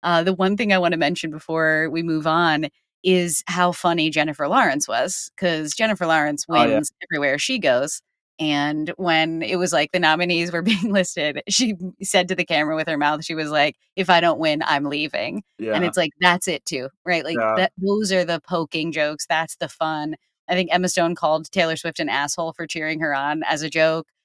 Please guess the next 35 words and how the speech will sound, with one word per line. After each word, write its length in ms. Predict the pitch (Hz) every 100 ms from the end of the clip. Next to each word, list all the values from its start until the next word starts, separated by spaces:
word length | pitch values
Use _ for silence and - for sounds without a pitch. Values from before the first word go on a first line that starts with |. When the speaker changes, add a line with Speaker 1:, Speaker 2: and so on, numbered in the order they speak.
| _ -
Speaker 1:
Like, 160 | 208 -
Speaker 2:
<laughs> 0 |
Speaker 1:
people, 600 | 233 202 214 208 202 196 _ _ -
Speaker 2:
Yeah. 260 | 254 233 262
Speaker 1:
people 20 |
are 120 | 214 -
able 220 | 202 190
to 80 | 170
have 280 | 156 185 170
a 80 |
good 160 | 170 170
time 280 | - 196 190
and 120 | 170
totally 420 | - 247 403 254
laugh 300 | 202 269 370
at 100 | -
themselves, 680 | 156 160 - 156 156 147 - - _ _
which 160 | 196 202
is 140 | 175
why 440 | 185 180 175 180 175
when, 580 | 180 170 170 170 175 160
when 180 | 190 180
that 220 | 165 170
can't 320 | - 180 170
really 220 | 165 165
have 240 | 147 156 147
the 60 | 170
chemistry 420 | 151 151 - 151
with 140 | 147
the 80 | 151
host, 300 | 156 151 139
it's 100 | 151 -
sort 140 | 143
of 80 | 135
like, 220 | 135 127